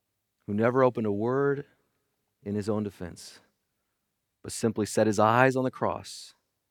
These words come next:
and marched to the cross for one mission, to save you, to save me, to save all those that we've yet to share the mission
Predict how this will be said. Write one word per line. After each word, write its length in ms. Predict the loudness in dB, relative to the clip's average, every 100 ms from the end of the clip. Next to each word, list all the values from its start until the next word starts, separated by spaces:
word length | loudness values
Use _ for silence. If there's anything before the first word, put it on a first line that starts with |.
| _ _ _ _ _ _ -6
and 180 | -2 0
marched 400 | 0 0 -4 -6
to 80 |
the 80 | -6
cross 640 | -4 -8 -8 -10 -18 -20 _ _ _ _ _ _ _ _ _ _
for 120 | -6
one 220 | -2 -2
mission, 380 | -2 -4 -10 -16 -20 _ _ _ _ _ _ _ _ _ _ _ _ _ _ _ -18
to 100 | -8
save 280 | -2 0 0
you, 360 | -4 -4 -6 -14 _ _ _ _ _ _ _ _ _ _
to 100 | -12
save 300 | -4 -2 -2
me, 440 | -4 -4 -6 -10 -18 _ _ _ _ _ _ _ _ _ _ _ _
to 80 | -12
save 240 | -2 0 2
all 220 | 0 0
those 340 | 0 0 -2
that 120 | -6
we've 200 | -6 -6
yet 240 | -4 -4 -6 _
to 100 | -14
share 540 | -12 -10 -8 -8 -12 -12
the 80 | -8
mission 500 | -6 -8 -10 -12